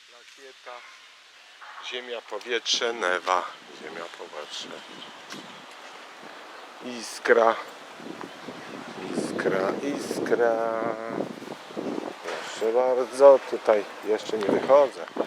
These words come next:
Czekajcie, muszę to obejść. Jakowlek, jak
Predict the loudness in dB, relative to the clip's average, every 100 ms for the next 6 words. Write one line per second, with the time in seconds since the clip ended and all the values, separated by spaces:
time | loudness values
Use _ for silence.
0 | 0 0 -2 -10 -2 0 0 -6 -20 -20
1 | -20 -20 -20 -20 -18 -20 -18 -18 -20 -20
2 | -20 -20 -20 -20 -20 -20 -20 -20 -20 -18
3 | -18 -16 -14 -12 -12 -12 -12 -14 -14 -12
4 | -4 -4